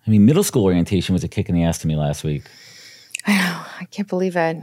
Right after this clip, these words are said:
Speaker 2: I mean, we have almost a teenager on our hands. It's
Speaker 1: <sighs>
Speaker 2: crazy.
Speaker 1: And, uh, I, I just think we're, we, we, I genuinely feel we do a great job at parenting and our, and our kids see it and they see the love here.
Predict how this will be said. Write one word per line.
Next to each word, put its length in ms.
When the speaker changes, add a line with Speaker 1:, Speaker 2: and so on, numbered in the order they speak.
Speaker 2:
I 40
mean, 220
we 120
have 160
almost 280
a 60
teenager 520
on 160
our 120
hands. 520
It's 120
Speaker 1:
<sighs> 80
Speaker 2:
crazy. 640
Speaker 1:
And, 240
uh, 220
I, 180
I 140
just 220
think 220
we're, 260
we, 340
we, 140
I 220
genuinely 400
feel 260
we 160
do 120
a 40
great 220
job 240
at 100
parenting 480
and 80
our, 200
and 100
our 80
kids 260
see 180
it 80
and 100
they 60
see 180
the 100
love 180
here. 140